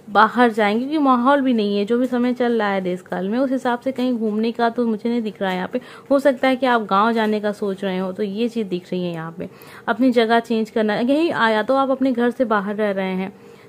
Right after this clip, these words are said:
तो अपने घर जाना का सोच रहे हैं, तो वो चीज़ें यहाँ दिख रही हैं, ठीक है। उम्मीद करते हैं आपको रीडिंग पसंद आई होगी। हम good news देख रहे हैं, बहुत ज़्यादा detail में नहीं जाएंगे।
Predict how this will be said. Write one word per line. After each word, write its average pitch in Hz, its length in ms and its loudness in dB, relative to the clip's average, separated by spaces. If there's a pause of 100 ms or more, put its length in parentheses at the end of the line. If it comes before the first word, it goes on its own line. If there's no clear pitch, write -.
(100)
तो 220 80 -2
अपने 233 240 2
घर 214 220 2
जाना 208 320 0
का 208 200 -8
सोच 185 300 -6
रहे 185 160 -2
हैं, 190 180 -2
तो 214 140 -2
वो 208 200 -2
चीज़ें 202 320 -6
यहाँ 180 220 -4
दिख 160 220 -12
रही 160 140 -6
हैं, 160 140 -10
ठीक 220 220 -6
है। 330 100 -2 (580)
उम्मीद 208 240 -2
करते 202 300 -2
हैं 202 80 -2
आपको 185 300 -4
रीडिंग 165 300 -6
पसंद 262 400 -2
आई 269 220 2
होगी। 254 300 0
हम 226 180 0
good 247 180 0
news 277 260 -2
देख 254 240 0
रहे 254 120 2
हैं, 254 160 2
बहुत 226 280 -2
ज़्यादा 226 180 2
detail 196 360 -4
में 196 100 -2
नहीं 185 280 -2
जाएंगे। 214 480 -2